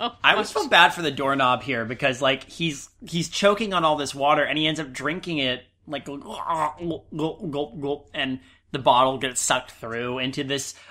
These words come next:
Speaker 1: ocean. I'm pretty sure this ocean didn't exist before.
Speaker 2: No, and
Speaker 1: Like,
Speaker 2: then
Speaker 1: the Pool of Tears is not just a pool. It's a proper ocean.
Speaker 2: Yep.
Speaker 1: And, um,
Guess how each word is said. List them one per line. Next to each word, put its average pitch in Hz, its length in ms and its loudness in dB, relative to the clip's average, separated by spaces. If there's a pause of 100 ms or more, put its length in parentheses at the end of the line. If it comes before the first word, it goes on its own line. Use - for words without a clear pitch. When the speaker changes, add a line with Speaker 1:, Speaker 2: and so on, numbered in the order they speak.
(160)
Speaker 1:
ocean. 202 540 -2 (180)
I'm 202 80 0
pretty 440 240 -2
sure 403 180 2
this 226 240 0
ocean 185 340 0
didn't 156 260 -2
exist 135 400 -6
before. 101 540 -10 (120)
Speaker 2:
No, 254 380 2
and 247 100 -6
Speaker 1:
Like, 254 140 2
Speaker 2:
then - 80 0
Speaker 1:
the - 60 -12
Pool 262 200 0
of 196 80 -4
Tears 175 340 0
is 143 140 -8
not 151 220 2
just 143 180 -8
a 139 40 -4
pool. 120 420 -6
It's - 120 -4
a 170 80 0
proper 151 400 0
ocean. 110 560 -4
Speaker 2:
Yep. 202 240 -2 (400)
Speaker 1:
And, 135 320 0
um, 131 440 4